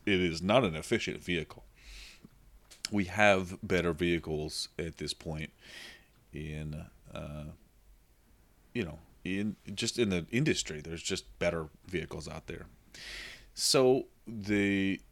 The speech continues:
<laughs> there have been a, a, a really,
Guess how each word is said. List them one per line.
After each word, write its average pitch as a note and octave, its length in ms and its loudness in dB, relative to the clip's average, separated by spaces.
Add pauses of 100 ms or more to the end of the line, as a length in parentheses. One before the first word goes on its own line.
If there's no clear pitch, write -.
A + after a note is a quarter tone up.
(340)
<laughs> - 460 -6
there A2 160 0
have - 320 0
been B2+ 280 4 (440)
a, - 160 -4
a, G2 160 0
a G2+ 80 -2
really, G2+ 640 4